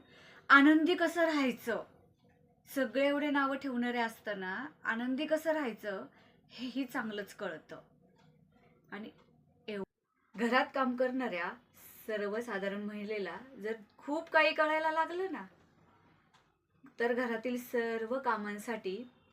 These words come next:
एक दिवस असा येईल की तुम्हाला भरपूर साऱ्या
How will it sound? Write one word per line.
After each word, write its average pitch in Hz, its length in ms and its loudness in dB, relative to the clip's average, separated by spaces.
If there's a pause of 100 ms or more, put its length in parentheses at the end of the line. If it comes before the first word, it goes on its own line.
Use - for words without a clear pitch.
(300)
एक 220 180 0
दिवस 214 340 -4
असा 190 240 -4
येईल 226 440 0 (300)
की 240 80 -2
तुम्हाला 247 360 0
भरपूर 254 800 -2
साऱ्या 214 840 -6